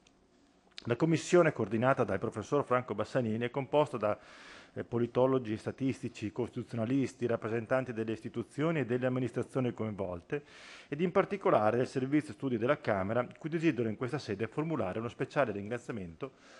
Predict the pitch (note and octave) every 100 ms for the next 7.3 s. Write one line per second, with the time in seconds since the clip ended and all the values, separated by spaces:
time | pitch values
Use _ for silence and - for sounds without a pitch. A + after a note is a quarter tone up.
0 | - E3 F#3+ - C3 G#2+ - A#2+ A#2 B2
1 | B2+ - C#3+ A2+ C#3 D3+ - G#2+ G2+ G2
2 | G2+ G#2+ A#2+ - C#3 - G#2+ A2+ G#2 -
3 | C3 - A#2 E3 A2+ F#2+ G2 A2 A2 G#2+
4 | B2+ C#3+ - A2 G2+ B2+ E3+ F#2 E2 F#2+
5 | - A#2 G#2+ F#2+ E2+ D#2+ - F2+ - -
6 | G2 _ _ _ - - - - - -
7 | - B2 G#2+